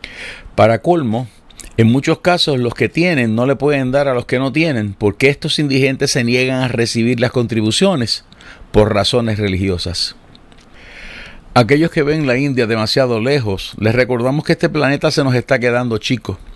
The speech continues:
De hecho, es en India que están establecidas las mayorías de las plataformas de asistencia técnica a las que tenemos que acudir por teléfono o por mensajes cibernéticos, o sea, chat,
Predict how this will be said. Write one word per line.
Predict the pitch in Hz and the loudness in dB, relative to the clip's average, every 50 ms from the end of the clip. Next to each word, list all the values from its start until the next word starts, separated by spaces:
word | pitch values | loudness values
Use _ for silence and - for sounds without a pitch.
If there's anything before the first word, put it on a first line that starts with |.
| - - - - - - | -20 -20 -20 -20 -18 -10
De | - 92 98 104 110 | -2 2 4 4 4
hecho, | 120 - - - 95 - - - _ - - - - - - - - - - | 2 0 -4 -10 -10 -12 -16 -20 _ -20 -20 -18 -18 -16 -16 -18 -14 0 2
es | - 127 - - - | 2 2 2 0 0
en | - 117 113 110 - - | 0 2 2 0 -2 0
India | - 170 190 202 196 165 135 127 120 113 104 | 2 2 4 4 2 2 2 2 0 0 -2
que | 107 | -4
están | 110 - 135 139 147 | -2 -2 -2 0 0
establecidas | 147 - - 135 123 117 117 - - 180 185 160 147 | 0 0 0 0 0 0 -2 -2 -2 0 0 0 0
las | 143 131 | 0 -2
mayorías | 120 113 110 113 110 104 110 127 135 143 | -2 0 0 0 0 0 0 0 0 0
de | 160 | 2
las | 151 151 143 | 2 2 0
plataformas | - - 127 117 - 113 110 - - 135 151 165 175 175 175 170 143 | 0 -2 -4 -2 -2 -4 -4 0 0 0 2 2 0 -2 -4 -4 -4
de | 127 127 | -4 -6
asistencia | 123 - 110 95 - - 131 131 156 - - 139 110 98 | -4 -4 -6 -6 0 0 2 2 2 0 0 0 0 0
técnica | - - 156 135 147 156 151 139 - 135 131 113 - - - - - - - | 0 -2 -2 0 0 -2 -4 -2 0 0 -2 -2 -4 -12 -20 -20 -20 -16 0
a | - - 123 | 2 2 2
las | 123 123 | 2 2
que | - 139 | 0 -2
tenemos | - - 135 139 151 165 160 | 0 2 0 0 0 -2 0
que | - 175 | 0 -2
acudir | 165 151 147 147 160 165 147 | -2 0 0 0 0 0 0
por | - 165 165 156 | -2 -4 -4 0
teléfono | - 131 131 147 165 - - 165 156 147 | -2 0 0 0 -2 -2 -2 -2 -2 0
o | - 127 151 | 0 -2 0
por | - 143 139 127 | 2 0 0 0
mensajes | 131 127 120 117 - - 160 170 170 160 - | 0 -4 -2 -2 0 0 2 2 0 0 0
cibernéticos, | 156 139 127 110 110 135 151 151 135 - 95 - 101 - - - - - - - | 0 0 0 0 0 0 0 -2 -2 -4 -8 -8 -8 -8 -10 -10 -12 -20 -20 -12
o | - 92 | 0 2
sea, | - - 117 107 92 | 4 4 6 4 2
chat, | - - - - 127 - - | 2 0 0 0 -2 -2 -4